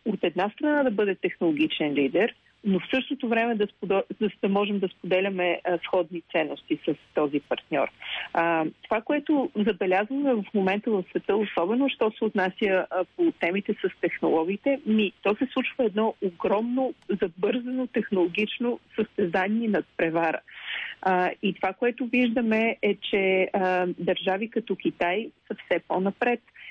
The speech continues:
но държави като Индия, Обединените арабски емирства и други, те въобще не изостават в това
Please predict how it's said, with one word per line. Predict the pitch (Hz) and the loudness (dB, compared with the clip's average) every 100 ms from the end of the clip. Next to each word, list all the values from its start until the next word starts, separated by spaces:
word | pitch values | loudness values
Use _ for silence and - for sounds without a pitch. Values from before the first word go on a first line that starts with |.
| - 202 | -4 2
но | 185 180 165 | 4 4 4
държави | 170 165 175 202 | 0 0 -2 -2
като | - 220 185 160 - | -4 -2 0 0 2
Индия, | 214 214 220 208 | 2 2 2 0
Обединените | 175 160 156 170 202 220 220 214 - | -2 -2 0 2 2 2 2 2 2
арабски | 214 208 208 - - | 0 -2 -4 -8 -2
емирства | 214 214 214 - - 208 | 0 0 0 -6 0 2
и | 196 | 2
други, | 180 208 214 214 | 0 0 0 0
те | 202 | 0
въобще | 214 214 - 208 | 0 -4 -4 -2
не | 208 | 0
изостават | 220 202 202 - 240 226 - - | 2 0 -2 0 2 2 -2 -2
в | 185 - | -2 -2
това | 180 156 | -4 -2